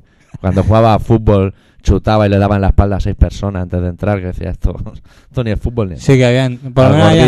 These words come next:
Speaker 1: gordito de
Speaker 2: cuatro
Speaker 1: gafa,
Speaker 2: pa-,
Speaker 1: a la niña de las coletas.
Speaker 2: cuatro partidos, tío.
Speaker 1: Cuatro partidos y
Speaker 2: En uno.
Speaker 1: doce mil personas en medio jugando a pillar.
Speaker 2: Qué pasada, ¿eh, nen?
Speaker 1: Siempre le acababa dando a alguien que se estaba comiendo el bocadillo.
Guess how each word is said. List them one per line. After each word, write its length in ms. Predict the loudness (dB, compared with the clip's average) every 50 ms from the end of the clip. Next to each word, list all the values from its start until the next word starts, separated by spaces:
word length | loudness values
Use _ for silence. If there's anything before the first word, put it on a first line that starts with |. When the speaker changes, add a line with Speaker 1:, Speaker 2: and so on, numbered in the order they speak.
| 4
Speaker 1:
gordito 100 | 4 4
de 80 | 6 6
Speaker 2:
cuatro 160 | 8 8 8
Speaker 1:
gafa, 140 | 6 6 6
Speaker 2:
pa-, 240 | 6 6 6 4 4
Speaker 1:
a 40 | 4
la 100 | 2 2
niña 180 | 2 0 0
de 40 | 2
las 120 | 0 0 2
coletas. 560 | 2 2 2 2 2 2 0 -2 -2 -2 -4 -4
Speaker 2:
cuatro 300 | 0 0 2 2 2 0
partidos, 640 | 0 0 -2 -2 -4 -4 -4 -4 -4 -6 -10 -14 -18
tío. 180 | _ -14 -8 -2
Speaker 1:
Cuatro 300 | 0 0 0 0 0 0
partidos 460 | 0 0 0 0 0 2 4 4 4
y 40 | 4
Speaker 2:
En 60 | 4 2
uno. 100 | 2 2
Speaker 1:
doce 140 | 2 2 2
mil 200 | 0 0 -2 0
personas 380 | 0 -2 -2 0 -4 -4 -4 -4
en 60 | -4
medio 180 | -2 -2 -2
jugando 240 | -2 -2 -4 -2 -2
a 40 | -2
pillar. 300 | -2 -2 -2 -4 -4 -6 -10 -18 _
Speaker 2:
Qué 140 | -10 -8 -6
pasada, 560 | -4 -6 -6 -8 -8 -8 -8 -6 -8 -10 -10 -12
¿eh, 80 | -12 -12
nen? 280 | -12 -12 -12 -14 -16 -18 _ _ _ -20 -20 -20 -20 -20 -8
Speaker 1:
Siempre 260 | -6 -4 -2 -2 -2
le 60 | -2 -2
acababa 280 | 0 0 2 2 2
dando 260 | 2 0 -2 0 0
a 40 | -2
alguien 180 | -2 -2 -4 -6
que 80 | -6
se 80 | -6 -4
estaba 220 | -4 -2 -2 -2
comiendo 240 | -2 -4 -4 -4 -4
el 60 | -4
bocadillo. 500 | -2 -2 -2 -2 -4 -4 -6 -6 -8 -10